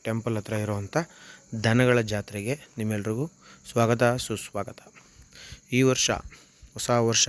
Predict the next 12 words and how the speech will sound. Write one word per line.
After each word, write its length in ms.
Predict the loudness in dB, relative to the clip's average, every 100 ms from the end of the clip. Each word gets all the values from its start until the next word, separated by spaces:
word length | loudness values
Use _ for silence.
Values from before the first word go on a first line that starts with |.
| 0
ಎರಡು 140 | -4
ಸಾವಿರದ 320 | -2 0 0 -2
ಇಪ್ಪತ್ನಾಲ್ಕರಲ್ಲಿ 840 | -6 -8 -6 -8 -6 -6 -6 -10 -16 -20 -20 -20 -20 -20 _ _ -12
ಸಾಕಷ್ಟು, 640 | 0 0 2 4 2 0 -14 _ -20 -10
ಅಂದರೆ 200 | -4 -2
ಸ್ವಲ್ಪ 560 | 0 0 4 4 4 6 6 6 4 2
ದನಗಳು 380 | 2 4 2 0
ಇವತ್ತು 380 | 0 2 0 -4
ಬಂದಿದ್ದಾವೆ. 720 | -8 -8 -10 -12 -16 -20 -20 -20 -12
ಅಂದರೆ 200 | -4 -2
ಸಂಕ್ರಾಂತಿ 680 | 0 0 0 2 2 0 -6 -10 -20 -20 -20 -20 _
ಪ್ರಯುಕ್ತ, 460 | -2 0 0 _